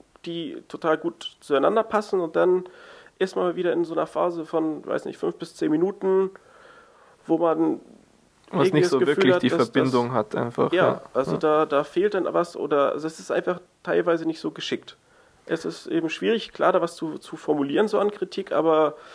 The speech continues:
Speaker 1: ja, es ist halt manchmal ein bisschen unrund.
Speaker 2: Ja, genau. Nee, war auch wirklich genau mein Eindruck. Ähm, es, ja, hat jetzt irgendwie, zumindest auf Wikipedia auf die Schnelle, nicht unbedingt danach ausgeguckt, dass es jetzt arg viele Autoren waren. Ähm,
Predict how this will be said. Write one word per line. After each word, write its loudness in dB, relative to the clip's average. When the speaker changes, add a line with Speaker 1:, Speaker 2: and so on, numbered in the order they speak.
Speaker 1:
ja, 0
es -6
ist -10
halt -4
manchmal 0
ein -10
bisschen -10
unrund. 0
Speaker 2:
Ja, 0
genau. -2
Nee, 4
war 4
auch -4
wirklich 0
genau 2
mein 0
Eindruck. -4
Ähm, 0
es, -4
ja, 0
hat -2
jetzt -6
irgendwie, 2
zumindest 0
auf 2
Wikipedia 2
auf 2
die 0
Schnelle, 0
nicht -2
unbedingt 0
danach 0
ausgeguckt, -2
dass 0
es -2
jetzt -10
arg 0
viele -2
Autoren -2
waren. 0
Ähm, 2